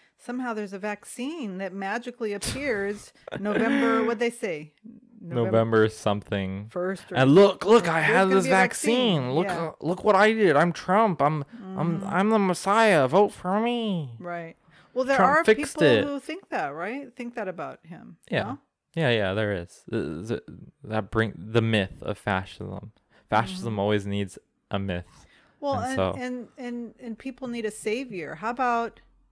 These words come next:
Speaker 1: how about saving yourself and saving one another? You know, that,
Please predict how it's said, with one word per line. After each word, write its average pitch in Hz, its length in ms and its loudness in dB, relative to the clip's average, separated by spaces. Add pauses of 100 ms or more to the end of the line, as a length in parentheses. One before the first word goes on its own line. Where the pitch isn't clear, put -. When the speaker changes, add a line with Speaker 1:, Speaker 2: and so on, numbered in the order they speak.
(500)
Speaker 1:
how - 200 -12
about 254 260 -6
saving 208 640 -6
yourself 190 680 -10
and 180 140 -12
saving 180 460 -10
one 170 140 -10
another? 165 600 -12 (1300)
You 190 120 -8
know, 254 340 -4
that, 233 280 -4